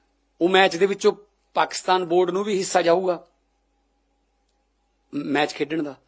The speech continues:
ਤੇ ਫਿਰ ਉਹ, ਉਹ ਕਿੱਥੇ ਇਸਤੇਮਾਲ ਕਰਨਗੇ? ਮਤਲਬ ਫਾਇਦਾ ਪਾਕਿਸਤਾਨ ਦਾ। ਉੱਥੇ ਕਿਹੜਾ ਕੋਈ, ਕੋਈ ਬਾਡੀ ਜਿਹੜੀ ਆ ਉਹ ਇੰਡੀਪੈਂਡੈਂਟ ਹੈ, ਉਹ ਤਾਂ ਆਰਮੀ ਦੇ under ਹੈ ਸਾਰਾ ਕੁਝ। ਉਹ ਲੈ ਜਾਣਗੇ ਪੈਸੇ, "ਲਿਆਓ ਪੈਸੇ ਜੀ,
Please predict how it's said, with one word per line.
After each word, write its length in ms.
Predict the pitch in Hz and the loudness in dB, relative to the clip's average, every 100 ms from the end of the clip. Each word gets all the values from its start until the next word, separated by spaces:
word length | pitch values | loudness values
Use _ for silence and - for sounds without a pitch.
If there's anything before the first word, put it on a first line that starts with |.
| _ _ _ _ _ | _ _ _ _ _
ਤੇ 80 | 147 | -8
ਫਿਰ 100 | 165 | -2
ਉਹ, 100 | 185 | 2
ਉਹ 180 | 170 185 | 2 0
ਕਿੱਥੇ 220 | 202 185 | -2 -2
ਇਸਤੇਮਾਲ 380 | 170 165 165 165 | -2 -2 0 0
ਕਰਨਗੇ? 380 | 151 165 165 190 - _ _ _ _ _ _ _ _ _ _ _ _ _ _ _ _ _ | 0 0 -2 -4 -12 _ _ _ _ _ _ _ _ _ _ _ _ _ _ _ _ _
ਮਤਲਬ 200 | _ 156 | _ 0
ਫਾਇਦਾ 220 | 151 156 160 | 4 6 4
ਪਾਕਿਸਤਾਨ 480 | 135 - 147 151 | 2 -2 -6 -6
ਦਾ। 100 | 151 - _ _ _ _ _ _ | -8 -14 _ _ _ _ _ _
ਉੱਥੇ 220 | 135 175 | -4 -2
ਕਿਹੜਾ 160 | 180 220 | -2 -4
ਕੋਈ, 160 | 220 180 | -6 0
ਕੋਈ 180 | 185 | 0
ਬਾਡੀ 460 | 170 170 160 175 - _ _ _ _ _ _ _ _ | 2 0 0 -2 -6 _ _ _ _ _ _ _ _
ਜਿਹੜੀ 220 | 156 170 | -2 2
ਆ 80 | 175 | 2
ਉਹ 440 | 147 147 147 - _ | 2 0 -2 -8 _
ਇੰਡੀਪੈਂਡੈਂਟ 540 | 160 156 160 170 160 139 | -4 -2 -2 -4 -6 -12
ਹੈ, 100 | - _ _ _ _ _ _ _ | -20 _ _ _ _ _ _ _
ਉਹ 60 | 160 | 0
ਤਾਂ 100 | 180 | 2
ਆਰਮੀ 260 | 156 165 | 2 2
ਦੇ 80 | 180 | 0
under 160 | 170 160 | 0 -2
ਹੈ 60 | |
ਸਾਰਾ 200 | 143 156 | -2 -4
ਕੁਝ। 220 | 170 160 - _ _ _ _ _ _ _ _ _ _ _ | -4 -10 -14 _ _ _ _ _ _ _ _ _ _ _
ਉਹ 120 | 151 160 | 0 4
ਲੈ 120 | 156 | 4
ਜਾਣਗੇ 240 | 175 190 | 2 0
ਪੈਸੇ, 220 | 185 165 | 0 0
"ਲਿਆਓ 220 | 156 151 143 | 2 0 0
ਪੈਸੇ 300 | 143 131 120 | -4 -6 -8
ਜੀ, 160 | 110 | -12